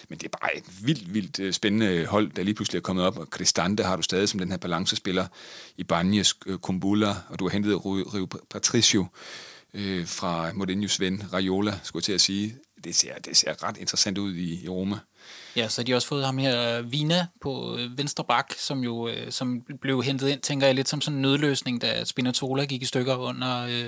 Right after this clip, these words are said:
Speaker 2: under E M. Og han har jo sådan set, øh, også gjort det virkelig godt. Øh, jeg så, han kom frem til en del, øh, del afslutninger og, og nogle gode indlæg, øh, i sine, øh, sine første optrædener.
Speaker 1: Ja, det synes jeg også taler for. Jeg, jeg har, har læst i nogle italienske medier, at, øh, eller også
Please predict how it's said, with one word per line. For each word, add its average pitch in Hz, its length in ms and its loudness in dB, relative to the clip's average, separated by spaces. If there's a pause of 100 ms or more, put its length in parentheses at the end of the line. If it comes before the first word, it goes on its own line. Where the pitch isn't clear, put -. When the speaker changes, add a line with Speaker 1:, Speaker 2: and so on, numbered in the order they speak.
Speaker 2:
under 131 200 -4
E 131 220 0
M. 127 120 -6 (360)
Og 120 120 4
han 131 140 4
har 147 120 4
jo 131 60 2
sådan 131 300 0
set, 127 260 -2 (140)
øh, 120 80 -2 (300)
også 143 280 4
gjort 127 300 -2
det 123 100 -4
virkelig 135 280 0
godt. 117 260 -2
Øh, 131 120 -2
jeg 120 100 2
så, 139 100 4
han 127 120 2
kom 123 160 0
frem - 180 -4
til - 140 -4
en 123 120 -2
del, 123 220 -2
øh, 120 260 -4 (320)
del 135 100 2
afslutninger 120 600 4
og, 117 380 0
og 120 80 -2
nogle 120 120 0
gode 135 220 4
indlæg, 127 380 0
øh, 123 240 -2
i 123 40 -4
sine, 131 400 -2
øh, 120 60 -4 (240)
sine 135 180 0
første 135 240 2
optrædener. 127 360 -2 (680)
Speaker 1:
Ja, 90 180 -2 (180)
det 117 100 6
synes 117 180 4
jeg 107 60 6
også 101 120 4
taler 98 200 2
for. 104 260 2 (520)
Jeg, 101 400 -6
jeg 120 80 -4
har, 104 120 2 (200)
har 117 80 -2
læst 131 260 2
i - 20 2
nogle 107 180 2
italienske 117 400 2
medier, 104 360 0
at, 90 220 -4
øh, 85 320 0
eller - 140 -4
også - 280 4